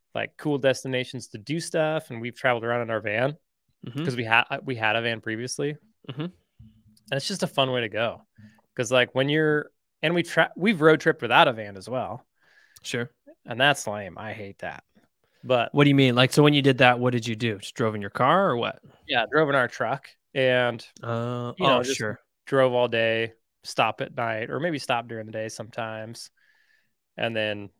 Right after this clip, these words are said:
Speaker 1: get a hotel or go out to eat or something.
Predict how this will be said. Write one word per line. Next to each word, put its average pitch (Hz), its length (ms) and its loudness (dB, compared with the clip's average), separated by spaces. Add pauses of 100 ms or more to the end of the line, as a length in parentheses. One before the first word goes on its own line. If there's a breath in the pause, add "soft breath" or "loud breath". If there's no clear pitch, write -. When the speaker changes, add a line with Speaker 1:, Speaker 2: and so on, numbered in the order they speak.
(160)
Speaker 1:
get 120 140 2
a 110 40 -2
hotel 107 840 -4 (1300)
or 110 180 -8
go 110 160 -2
out 104 220 0
to - 120 -16
eat 110 320 -12
or 107 60 -10
something. 101 520 -12